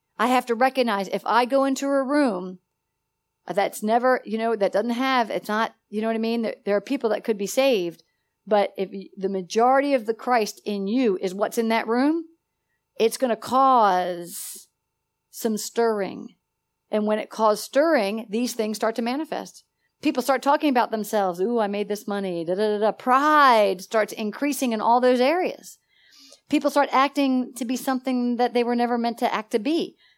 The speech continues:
And we've all been through that. Come on, when we think about it, I mean, I think about it now when I'm younger. Yeah, I did feel that come on me. And I did do that, or I did act that way. And why did I do that?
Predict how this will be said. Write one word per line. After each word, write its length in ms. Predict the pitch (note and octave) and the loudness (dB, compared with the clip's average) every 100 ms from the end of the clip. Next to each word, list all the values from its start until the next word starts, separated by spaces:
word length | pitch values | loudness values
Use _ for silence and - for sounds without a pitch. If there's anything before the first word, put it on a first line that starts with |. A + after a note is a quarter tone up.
| _ A#3 | _ -4
And 140 | A#3 | -2
we've 160 | B3 A#3+ | 0 0
all 180 | C4+ | 0
been 240 | D#4 B3 A3+ | 0 -2 -4
through 240 | A3+ C4+ | -6 -8
that. 220 | - - _ _ _ _ | -8 -12 _ _ _ _
Come 140 | C4 C4 | -2 2
on, 120 | A#3+ | 2
when 100 | A3 | 0
we 80 | G#3+ | -2
think 220 | B3 C#4 | -4 -2
about 240 | A3+ F#3+ | 0 0
it, 60 | F3+ | 0
I 60 | F#3+ | -2
mean, 140 | G#3 | -4
I 80 | A3+ | -4
think 220 | A#3 G3 | -4 -4
about 200 | F#3 F#3+ | -4 -4
it 60 | F#3 | -2
now 180 | G3+ | -2
when 100 | G#3 | -2
I'm 160 | G3 F#3 | -4 -4
younger. 440 | F3+ A3 C4 C#4 _ _ - | -4 -2 -2 -2 _ _ -6
Yeah, 120 | E4+ | -2
I 100 | E4+ | 0
did 200 | F#4 G4+ | 0 -2
feel 220 | F4+ B3 | 0 0
that 200 | F#3 - | 0 -2
come 160 | F#3+ E3+ | -6 -4
on 180 | E3 | -6
me. 260 | D#3+ - E3+ _ - | -8 -14 -16 _ -2
And 160 | E4 | 2
I 100 | F4 | 4
did 260 | C#4+ F4+ A4+ | 4 4 2
do 180 | A#3+ G#3+ | 0 -2
that, 260 | F#3 D#3 - - | -2 -4 -6 -4
or 120 | C#4 | 2
I 80 | D#4+ | 2
did 240 | F#4 A4 | 4 4
act 200 | F#4 A3+ | 4 2
that 200 | G3 F3+ | 0 -2
way. 220 | F#3 E3+ - | -2 -4 -2
And 140 | C#4+ | -4
why 180 | F#4 A#4+ | 0 0
did 220 | A#4 A4+ | 2 2
I 20 | B3+ | 4
do 200 | F#4 B4 | 4 4
that? 200 | - | 0